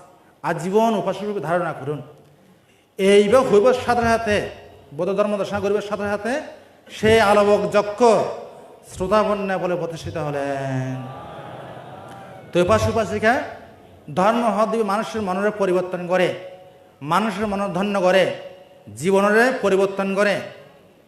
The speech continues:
দৃষ্টিভঙ্গি পরিবর্তন করে। ধর্ম মৃত্যু পারে, ধর্ম হইলে সত্য। সেই সত্য লিনে চলিবেন। আজিয়া সংকল্প করা হোক,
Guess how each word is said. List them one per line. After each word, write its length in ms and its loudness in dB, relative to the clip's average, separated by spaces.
দৃষ্টিভঙ্গি 680 0
পরিবর্তন 580 4
করে। 300 2
ধর্ম 440 2
মৃত্যু 560 0
পারে, 200 -2
ধর্ম 240 0
হইলে 320 -2
সত্য। 300 -4
সেই 140 0
সত্য 320 -2
লিনে 300 -2
চলিবেন। 380 4
আজিয়া 460 2
সংকল্প 380 -4
করা 200 0
হোক, 200 0